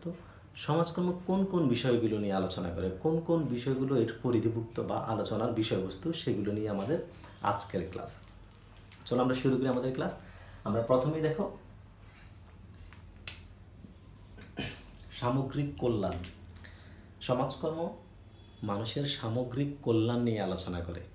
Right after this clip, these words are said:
একটি মানুষের বিভিন্ন রকমের দিক থাকতে পারে, তার অর্থনৈতিক দিক থাকতে পারে, তার রাজনৈতিক দিক থাকতে পারে, সামাজিক, রা-, রা-,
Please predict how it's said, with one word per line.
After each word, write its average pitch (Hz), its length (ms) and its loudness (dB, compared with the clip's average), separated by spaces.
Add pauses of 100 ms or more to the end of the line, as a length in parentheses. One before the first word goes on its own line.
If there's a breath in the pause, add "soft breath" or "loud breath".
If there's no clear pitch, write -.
(400 loud breath)
একটি 143 320 -2
মানুষের 131 680 2 (400)
বিভিন্ন 135 440 4
রকমের 139 440 6
দিক 131 260 0
থাকতে 113 220 -2
পারে, 87 220 -2 (460 loud breath)
তার 98 200 4
অর্থনৈতিক 117 580 -2
দিক 110 180 -2
থাকতে 110 220 -2
পারে, 101 300 2
তার 101 280 2
রাজনৈতিক 104 460 0
দিক 101 100 -4 (140)
থাকতে 110 240 -10
পারে, 104 300 2
সামাজিক, 101 760 -4
রা-, 98 120 -4
রা-, - 400 -6